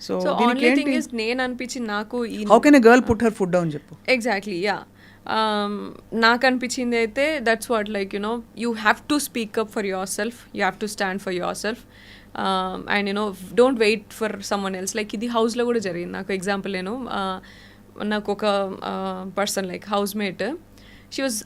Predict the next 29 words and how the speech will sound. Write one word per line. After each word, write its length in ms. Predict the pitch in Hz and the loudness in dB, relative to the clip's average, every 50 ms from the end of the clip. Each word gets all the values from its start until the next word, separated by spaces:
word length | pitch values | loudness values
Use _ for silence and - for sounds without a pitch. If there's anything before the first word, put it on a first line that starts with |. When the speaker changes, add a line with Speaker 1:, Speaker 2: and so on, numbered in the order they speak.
| - - 220 | -6 -4 -4
Speaker 2:
uncomfortable 600 | 240 254 269 285 262 240 - 233 233 233 220 262 | -4 -2 -2 -2 -2 -2 -2 -2 -2 -2 -4 -4
for 140 | 277 - 247 | -4 -6 -6
something 360 | - - 202 185 185 - - - - | -6 -4 -8 -8 -6 -8 -8 -8 -8
else, 160 | 202 196 - | -8 -8 -8
like, 260 | 208 190 190 - - - | -10 -10 -10 -12 -10 -8
for 60 | 220 | -8
someone 460 | 208 - - 208 202 196 196 196 196 196 | -6 -4 -6 -6 -4 -4 -6 -6 -6 -6
else 320 | 202 - - - 196 202 | -6 -8 -10 -8 -6 -6
hugging 300 | 190 185 190 190 190 196 | -6 -6 -8 -8 -8 -6
her. 80 | 196 - - - - - - - - - - - - - - - | -6 -8 -8 -12 -20 -20 -20 -20 -20 -20 -20 -20 -20 -20 -10 -8
అమ్మ 420 | - 285 262 269 262 262 262 254 240 | -6 -2 0 0 0 0 0 -2 -2
Bigg 100 | 247 208 208 | -2 0 0
Boss 420 | 233 233 233 233 220 233 226 220 | 2 2 2 2 2 0 0 0
కెమెరాకి 540 | 220 220 226 214 214 220 208 208 208 208 - | 0 -2 -2 -2 0 0 0 -2 -2 -2 -4
చెప్పి, 420 | 208 202 196 196 - 214 202 208 202 | -4 -4 -6 -6 -6 -6 -6 -6 -8
"Bigg 200 | 202 202 196 208 | -10 -8 -4 -4
Boss 160 | 214 208 214 | -4 -2 -4
నాకు 200 | 208 208 208 208 | -8 -6 -4 -4
చాలా 160 | 196 180 196 | -4 -4 -4
ప్రాబ్లం 400 | 190 208 202 190 185 202 196 196 | -4 -2 -4 -2 -2 -4 -4 -6
అవుతుంది 360 | 190 190 190 196 202 202 196 | -6 -8 -8 -8 -8 -8 -8
ఇట్లా" 200 | 190 - 202 190 | -8 -6 -6 -6
అని 240 | 185 185 190 196 185 | -4 -4 -6 -6 -6
చెప్పేసి 300 | 180 - - 202 - 254 233 233 | -8 -6 -6 -6 -6 -6 -6 -6
చెప్పిందంట. 380 | 196 - - - - - - - - - - - - - - | -6 -6 -10 -12 -12 -12 -14 -16 -16 -18 -20 -20 -20 -10 -4
నేను 120 | 269 269 | -2 -2
అప్పుడు 160 | 269 254 262 | 0 2 0
ఒకటే 260 | 233 226 - 226 269 247 | 0 0 0 0 0 0
చెప్పిన, 300 | 226 214 214 208 - | 0 -2 -4 -8 -8